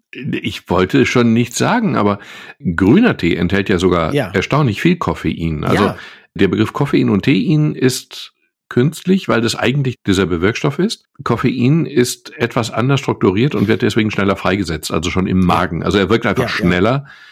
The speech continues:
Speaker 2: Ja.
Speaker 1: Und das Tein, also das andere Koffein sozusagen,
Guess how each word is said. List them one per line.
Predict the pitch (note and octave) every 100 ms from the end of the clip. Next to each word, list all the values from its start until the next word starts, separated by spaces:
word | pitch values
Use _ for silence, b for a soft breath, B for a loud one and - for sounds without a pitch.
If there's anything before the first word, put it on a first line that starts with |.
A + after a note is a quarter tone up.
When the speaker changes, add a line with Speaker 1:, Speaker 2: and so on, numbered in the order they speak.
| B B
Speaker 2:
Ja. | A2
Speaker 1:
Und | - G2+ G2 F#2+ _ _
das | G2+ F#2 - - -
Tein, | A#2 B2+ B2 B2 C3+ C3+ C3+ - _ _
also | - D#2+ D2
das | - D#2
andere | G#2+ C3 G2
Koffein | - E2 F2+ F2 G#2
sozusagen, | G#2 G2 F#2 F#2 G#2 A2